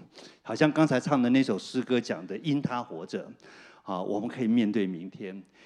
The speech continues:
因他活着，我们的心，我们的心灵，我们不再惧怕。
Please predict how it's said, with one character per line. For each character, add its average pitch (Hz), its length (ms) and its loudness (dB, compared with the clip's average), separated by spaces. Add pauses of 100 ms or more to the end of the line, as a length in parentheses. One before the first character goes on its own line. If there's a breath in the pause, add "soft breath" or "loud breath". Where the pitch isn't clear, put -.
因 185 180 2
他 170 200 6
活 117 200 2
着， 110 200 -2
我 95 120 -4
们 98 80 -6
的 101 80 -4
心， 117 460 -4 (180)
我 98 140 -6
们 107 80 -2
的 113 80 0
心 135 600 -4
灵， 101 320 -8
我 98 100 -8
们 92 100 -10
不 - 200 -6
再 101 180 -8
惧 95 220 -12
怕。 - 280 -10